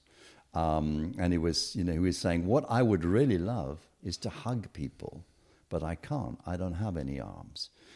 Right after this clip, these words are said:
So what I need you guys to do is hug me." And the people went to him, and there were tears in the, their eyes, and they were crying, and they were hugging him.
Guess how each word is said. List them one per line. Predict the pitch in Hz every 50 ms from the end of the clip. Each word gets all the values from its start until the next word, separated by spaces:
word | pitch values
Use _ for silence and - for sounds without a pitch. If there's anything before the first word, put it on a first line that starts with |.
| -
So | - - 113 98
what | 92 98 101 98
I | 90 92
need | 92 95 92 87 82
you | 104 101
guys | - 101 92 90 85
to | - - 95
do | 82 95 95
is | 82 -
hug | - 92 90 80
me." | 76 85 87 78 71 - _ _ _ _ _ _ _ _ _ _ _ _ _ _ _ _ _ _ _ _ _ _ - - _ -
And | - 90 90 90 87 76 - - - -
the | - -
people | - - 170 185 - 202 180 135
went | 110 104 87 82 78 -
to | - 76 65
him, | 60 64 65 90 127 - - - _ _
and | - 117 117 113 104
there | 104 92
were | 90 80
tears | - - - - - 151 170 170 170 165 127 -
in | 165 160
the, | 156 147 131 151 -
their | - 113 120 131 117
eyes, | 101 92 90 87 95 95 92
and | 98 101 95
they | 92 98
were | 98 110 110
crying, | - - - - - 95 95 98 92 95 104 104 98
and | 92 95
they | 95
were | 92 90 78
hugging | 78 - 92 92 92 90 90 92 90
him. | 87 95 107